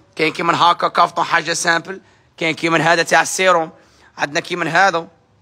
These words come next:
واه مازال كي راكي تقولي والله ما غسلت معين، وراكي جاي تفرجي عندي دروك انا.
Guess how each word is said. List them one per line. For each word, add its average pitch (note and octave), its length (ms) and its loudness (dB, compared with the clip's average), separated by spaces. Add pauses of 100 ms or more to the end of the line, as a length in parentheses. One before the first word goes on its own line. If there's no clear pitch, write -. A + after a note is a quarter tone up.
(2500)
واه G#3 160 -4
مازال D3 300 -8
كي F#3 100 -10
راكي F3+ 160 -12
تقولي F3 240 -14
والله D3+ 160 -6
ما B2 100 -10
غسلت D3+ 240 -14
معين، E3+ 340 -10
وراكي E3 280 -6
جاي F#3+ 120 -4
تفرجي F#3+ 360 -2
عندي G3 240 -2
دروك G3 360 0
انا. F3+ 260 -2